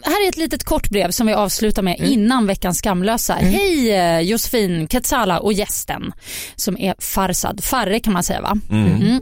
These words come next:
Speaker 1: Jag är arton, jag är nyfiken på hur ni var i den åldern vad gäller, <laughs> gud vad lustigt, vi pratar ju precis om det.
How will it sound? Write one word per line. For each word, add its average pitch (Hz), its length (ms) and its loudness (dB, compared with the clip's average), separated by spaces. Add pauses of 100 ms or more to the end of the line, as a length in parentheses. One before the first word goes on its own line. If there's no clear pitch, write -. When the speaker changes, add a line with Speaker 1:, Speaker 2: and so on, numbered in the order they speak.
(140)
Speaker 1:
Jag 269 200 2
är 285 200 2
arton, 294 320 0
jag 240 100 4
är 233 40 2
nyfiken 226 640 2
på 185 400 2
hur 214 180 0
ni 190 240 4
var 160 400 0
i 214 80 2
den 381 640 -2
åldern 165 600 0
vad 175 100 0
gäller, 156 800 0
<laughs> 254 320 2
gud 294 120 -4
vad 190 120 0
lustigt, 233 320 -4
vi 180 100 -4
pratar - 280 -4
ju - 40 -14
precis - 340 -6
om 202 60 -10
det. - 100 -10